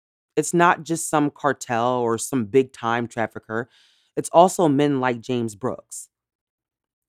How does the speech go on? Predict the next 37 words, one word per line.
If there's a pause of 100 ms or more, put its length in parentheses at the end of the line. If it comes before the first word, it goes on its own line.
(140)
It's
not
clear
who
the
other
women
were
James
was
suspected
of
trafficking
or (400)
if
they
were
ever
located. (800)
The
trafficking
charges
had
been
dropped
against
James,
so
it's
not
known
if
they
even
continued
to
investigate